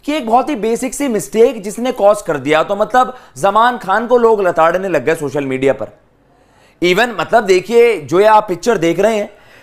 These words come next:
ये भाई वही लास्ट मोमेंट है जब असलंका को, अ, जमान खान वहां पर बोल कर रहे थे, फेस कर रहे थे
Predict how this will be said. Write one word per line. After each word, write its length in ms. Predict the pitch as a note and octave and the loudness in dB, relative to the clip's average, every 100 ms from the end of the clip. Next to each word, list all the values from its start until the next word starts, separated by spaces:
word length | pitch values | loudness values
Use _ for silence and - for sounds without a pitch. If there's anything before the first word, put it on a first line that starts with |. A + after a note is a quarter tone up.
| - | -2
ये 120 | G3+ | 2
भाई 160 | A#3+ C4 | 4 2
वही 180 | C4+ B3 | 2 2
लास्ट 420 | G3+ A#3+ B3 F#3+ | 4 4 0 -4
मोमेंट 340 | F#3 A3+ A#3+ | -2 -2 0
है 280 | A3 A#3 - _ - | 0 -2 -12 _ -4
जब 140 | F#3 | 0
असलंका 520 | G#3 A3+ F#3+ G#3 G#3 A3 | 2 2 0 0 2 2
को, 420 | A3 A3+ G#3+ A3 - | 4 4 4 0 -6
अ, 120 | C#3+ E3 | 0 0
जमान 300 | E3+ F#3 G3 | 2 0 0
खान 180 | F#3 F#3 | 0 2
वहां 140 | F#3 | 2
पर 160 | F#3 F3+ | 2 0
बोल 260 | E3 F3+ | 2 0
कर 140 | E3 D3+ | 0 2
रहे 180 | F3 | 2
थे, 120 | F#3+ F#3+ | 0 -4
फेस 260 | F3 E3+ | -6 -6
कर 140 | D#3 D3 | -4 -2
रहे 160 | G3 | 0
थे 220 | G3+ A#3 | 2 2